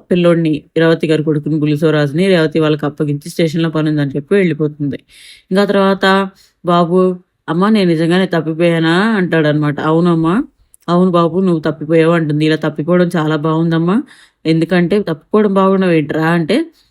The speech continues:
"అక్కడ ఇంట్లో మా, నా ఫ్రెండ్ నన్ను, నేను తప్పిపోవడం వల్లే కదమ్మా నా ఫ్రెండ్ నన్ను ఇంటికి తీసుకెళ్ళింది, అక్కడ ఆ ఇంట్లో నా ఫ్రెండ్ నన్ను అచ్చ అమ్మమ్మలా చూసుకుంది."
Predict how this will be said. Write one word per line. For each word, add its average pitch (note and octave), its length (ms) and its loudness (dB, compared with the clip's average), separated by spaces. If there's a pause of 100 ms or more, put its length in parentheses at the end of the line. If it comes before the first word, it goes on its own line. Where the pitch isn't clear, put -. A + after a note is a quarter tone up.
(160)
"అక్కడ E3+ 280 -2
ఇంట్లో E3+ 400 0
మా, F3 140 2 (140)
నా E3 200 0
ఫ్రెండ్ D#3+ 320 0
నన్ను, F3+ 260 2 (880)
నేను F#3 160 2
తప్పిపోవడం F3+ 480 2
వల్లే F3 200 2
కదమ్మా E3+ 300 2
నా F3 140 2
ఫ్రెండ్ D#3+ 240 0
నన్ను E3 200 2
ఇంటికి E3 260 0
తీసుకెళ్ళింది, E3 560 0
అక్కడ F3+ 180 0
ఆ D#3 80 0
ఇంట్లో D#3+ 260 0
నా F3 140 2
ఫ్రెండ్ D#3+ 240 0
నన్ను F3 180 0
అచ్చ D3+ 220 -6
అమ్మమ్మలా E3 460 0
చూసుకుంది." E3 540 -2